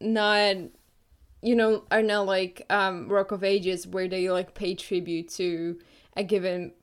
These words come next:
moment in music. No, it's just like, "We were too lazy to write our own songs, so we're just gonna, like, pick random songs from the radio for this musical."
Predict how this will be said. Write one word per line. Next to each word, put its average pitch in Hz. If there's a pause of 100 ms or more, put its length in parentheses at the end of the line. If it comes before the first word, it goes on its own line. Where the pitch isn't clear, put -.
(160)
moment 208
in 240
music. 247
No, 208
it's 202
just 202
like, 202
"We 294
were 330
too 202
lazy 208
to -
write 240
our 294
own 330
songs, 277
so 208
we're 214
just 220
gonna, 247 (600)
like, 247
pick 285
random 294
songs 311
from 330
the 320
radio 294
for 196
this 190
musical." 220